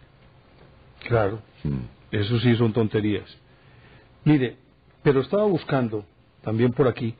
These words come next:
Speaker 1: y, y la gran diferencia que existe, el de San Francisco, mire, voy a leer,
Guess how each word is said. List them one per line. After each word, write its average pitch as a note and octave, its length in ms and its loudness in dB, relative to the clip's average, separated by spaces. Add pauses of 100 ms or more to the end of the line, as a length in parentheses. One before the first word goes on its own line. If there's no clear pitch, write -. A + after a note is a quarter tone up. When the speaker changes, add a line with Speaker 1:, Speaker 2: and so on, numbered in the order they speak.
(840)
Speaker 1:
y, D#3+ 240 2
y E3 80 2
la C#3 160 2
gran E3 220 0
diferencia F3 500 0
que E3 140 -6
existe, C3 520 -6
el D3 240 2
de C#3 140 2
San A#2+ 240 -2
Francisco, A#2 580 -4
mire, A2 280 -6 (1400)
voy B2 120 2
a - 20 4
leer, A#2 280 4